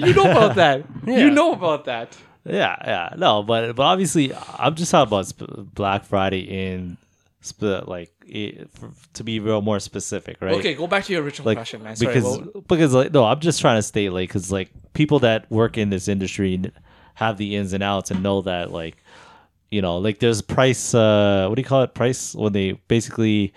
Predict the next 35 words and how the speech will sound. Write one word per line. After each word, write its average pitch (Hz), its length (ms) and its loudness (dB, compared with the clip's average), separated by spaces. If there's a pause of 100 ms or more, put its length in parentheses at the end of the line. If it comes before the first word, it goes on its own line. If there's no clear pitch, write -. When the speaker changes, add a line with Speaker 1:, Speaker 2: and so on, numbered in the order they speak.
(220)
Speaker 3:
they 123 120 2
mark 135 280 2
it 131 60 6
up. 90 200 0
They 107 80 -4
mark 131 260 0
up 131 120 2
the 117 80 -2
price 104 560 0 (180)
and 113 140 0
then 117 100 4
they 110 100 2
give 101 220 0
a 101 60 0
discount, 92 520 -2
but 90 140 -2
really, 104 340 2
you're 95 220 0
Speaker 1:
Yeah. 110 120 4
Speaker 3:
not 92 80 -4
really 92 200 -4
saving, 85 400 -8
right? 82 120 -4
Speaker 1:
Yeah, 240 240 0
I 156 140 4
know 208 180 4
Speaker 3:
Right? 170 80 6
Speaker 1:
all 185 140 4
about 175 160 2
Speaker 3:
That's, 208 160 4
Speaker 1:
that. 113 60 0
Speaker 3:
that's 190 160 4
all 175 160 6
about, 135 300 2
like, 117 380 -4